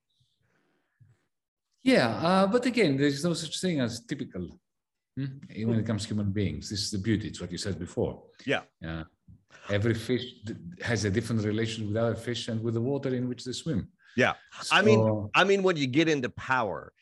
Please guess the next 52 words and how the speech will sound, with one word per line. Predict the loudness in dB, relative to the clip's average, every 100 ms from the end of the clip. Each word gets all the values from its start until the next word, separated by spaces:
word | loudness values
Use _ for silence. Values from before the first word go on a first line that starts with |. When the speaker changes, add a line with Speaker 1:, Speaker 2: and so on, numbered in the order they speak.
| _
Speaker 2:
it | -6 -2
becomes | -2 2 2 2
very | -2 0 2 2
difficult. | 0 -2 0 -2 0 0 -2 -16 _ _ _ _
My | -2 2 4
experience, | 2 -2 -2 -2 -4 -12
you | -6
know, | -4 -2
writing | 2 2 2
about | -2 -2
the | -4
Senate | -2 -2 -2
and | -8
Congress, | -6 -4 -4 -4 -6 -4
even | 0 0 2
the, | 0 -2
even | -2 0 0
people | 0 0 0
that | 2
I | 2
liked, | 2 -4 -4
even | -4
people | 0 0 2
that | 4
I | 2
agree | 0 -2 -2
with, | -2 -6 -8 -14 _ _ _ _
you | -10
see | -2 0
Speaker 1:
Hmm. | 0
Speaker 2:
them | 0
doing | 0 0 0
stuff | 0 -2
and | 0
you're | 0
like, | 0 0
"Yeah, | 2 2 2
if | 0 2
I | 2
was | 2
presented | -6 -2 -2 -2 -4
with | -2
that | 0 0
opportunity, | -2 -6 -8 -6 0 0
I |
would | 0 -2
probably | -4 -4 -4
think, | -4 -4
'Well, | -2
this | -2 0
isn't | -2 -4 -2
bad.'" | -2 -2 -8